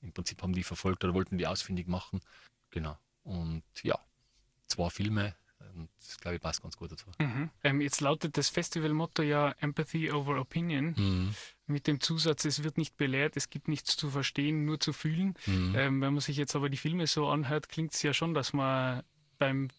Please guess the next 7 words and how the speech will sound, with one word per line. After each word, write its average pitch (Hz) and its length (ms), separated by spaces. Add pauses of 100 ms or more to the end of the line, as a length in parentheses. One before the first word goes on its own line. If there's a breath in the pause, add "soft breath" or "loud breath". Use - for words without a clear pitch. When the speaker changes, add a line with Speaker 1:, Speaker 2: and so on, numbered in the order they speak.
(120)
Speaker 2:
Positive 139 380
Futures 151 320
Festival 143 400
auch 139 80
einiges 135 580
lernen 131 380
kann. 120 300